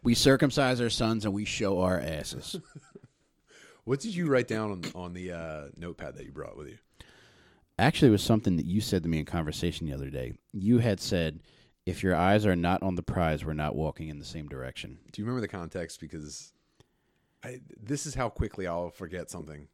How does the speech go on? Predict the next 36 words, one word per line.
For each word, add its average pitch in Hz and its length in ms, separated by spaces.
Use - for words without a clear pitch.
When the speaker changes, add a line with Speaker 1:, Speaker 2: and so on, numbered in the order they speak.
Speaker 1:
We 127 120
were 117 60
probably 120 340
talking 98 260
about 80 160
getting 87 180
sandwiches 78 440
somewhere. 67 460
Speaker 2:
Fuck 76 200
yeah. 120 1300
<laughs> - 20
Speaker 1:
Actually, 220 260
we 147 100
are 185 140
next 98 240
week. - 260
Uh, 98 280
uh, 90 40
our 90 340
interview 101 340
with, 98 200
uh, 92 180
N 98 120
A 98 120
Poe. 95 300
Speaker 2:
Yeah, 214 100
that'd 185 140
be 107 60
fun. 90 220
Speaker 1:
Yeah, 127 120
man. 82 200
We're 87 80
gonna 95 120
get 92 120
sandwiches, 110 380
too. 85 200